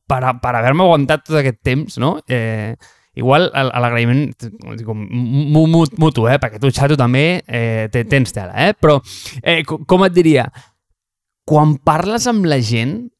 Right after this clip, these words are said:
i això és bàsicament el, la raó última per la qual faig les coses. I per què estic dedicat a la indústria que estic dedicat. I crec que ja ho he explicat en altres vegades. És aquest concepte de,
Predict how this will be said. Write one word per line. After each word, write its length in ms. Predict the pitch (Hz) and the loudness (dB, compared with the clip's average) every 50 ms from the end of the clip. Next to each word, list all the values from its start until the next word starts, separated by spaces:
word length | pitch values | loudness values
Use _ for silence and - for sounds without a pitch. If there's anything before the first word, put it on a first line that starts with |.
| _ _ - | _ _ -2
i 100 | 151 180 | 0 0
això 180 | 180 - 277 262 | 0 2 0 0
és 80 | 277 247 | 0 0
bàsicament 460 | 247 240 254 - 165 143 165 190 190 | 0 0 0 -2 0 0 2 2 2
el, 160 | 170 143 - - _ _ _ _ _ _ - 131 | 2 0 -2 -4 _ _ _ _ _ _ -8 -4
la 160 | 131 127 120 | -4 -2 -2
raó 340 | 113 117 117 117 117 139 147 151 143 139 | -4 -2 0 2 4 6 6 6 6 6
última 420 | 147 156 143 160 180 190 180 - | 4 4 2 0 0 0 2 2
per 120 | 147 135 123 | 2 0 -2
la 140 | 117 110 - | -4 -2 0
qual 200 | 127 123 127 - | 2 2 2 0
faig 260 | - 120 - - - - 117 | -2 -6 -6 -6 -10 -8 -8
les 220 | 117 104 - - - | -8 -8 -10 -10 -8
coses. 400 | - 107 98 95 95 - - _ _ _ _ _ _ _ _ _ _ _ _ | -8 -8 -8 -10 -14 -18 -20 _ _ _ _ _ _ _ _ _ _ _ _
I 80 | 165 | 0
per 140 | 139 139 135 131 | 2 2 0 0
què 80 | 151 | 0
estic 240 | 139 - - 175 147 | -2 -2 -2 0 2
dedicat 400 | 156 147 135 135 131 135 127 151 | 2 2 2 2 0 0 0 0
a 60 | 147 | 0
la 60 | 131 | 0
indústria 380 | 117 113 113 113 - - - 120 | 2 2 0 0 -2 -4 -6 -6
que 80 | 113 - | -8 -8
estic 180 | - - 113 113 | -10 -10 -6 -6
dedicat. 420 | 110 107 101 - 110 101 92 - | -6 -6 -6 -6 -8 -8 -8 -12
I 180 | 98 120 113 - | -12 -12 -12 -4
crec 280 | - 135 135 127 - | -2 -2 -2 0 0
que 80 | 143 135 | 0 2
ja 100 | 123 120 | 2 2
ho 120 | 120 120 120 | 2 2 2
he 60 | 113 | -2
explicat 560 | - - - - - 110 101 - 104 98 110 | -4 -8 -10 -10 -8 -10 -8 -8 -8 -8 -8
en 120 | 104 104 | -8 -8
altres 320 | 101 104 - - 107 101 107 | -10 -10 -8 -8 -10 -8 -10
vegades. 480 | 104 98 101 101 101 - 101 - - - | -10 -8 -8 -8 -8 -8 -10 -14 -10 -6
És 140 | 131 117 127 | -2 0 0
aquest 240 | 139 - 165 - | 0 0 -4 -4
concepte 640 | _ - 147 135 127 - - - 135 120 - - 147 135 | _ 2 2 2 2 0 0 -2 -2 -2 0 0 2 2
de, 200 | 127 117 110 | 2 0 -2